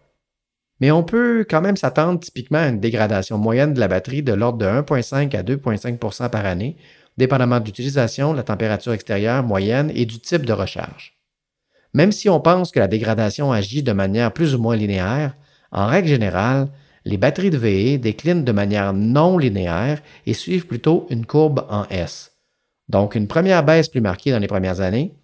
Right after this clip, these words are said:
puis un long plateau où elles restent stables et se dégradent très peu, puis finalement une dernière baisse significative et rapide vers la fin de la durée de vie.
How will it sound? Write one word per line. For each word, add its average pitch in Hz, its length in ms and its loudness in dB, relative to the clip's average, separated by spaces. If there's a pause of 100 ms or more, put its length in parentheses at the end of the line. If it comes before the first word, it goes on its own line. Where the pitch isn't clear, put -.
(340)
puis 220 320 0
un 101 180 -2
long 160 280 2
plateau 135 340 -2
où 156 200 -2
elles 98 120 -2
restent 113 260 -6
stables 139 500 -4 (320)
et 165 60 0
se 127 100 -2
dégradent 117 480 -2
très 170 220 2
peu, 101 180 -10 (440)
puis 110 100 -6
finalement 131 640 -2
une 110 180 -4
dernière 135 440 2
baisse 117 280 -2
significative 135 760 -4
et 101 80 -2
rapide 135 500 -2 (340)
vers 110 160 0
la 92 120 0
fin 135 200 0
de 127 80 -2
la 95 100 0
durée 113 260 -2
de 92 80 -8
vie. - 240 -14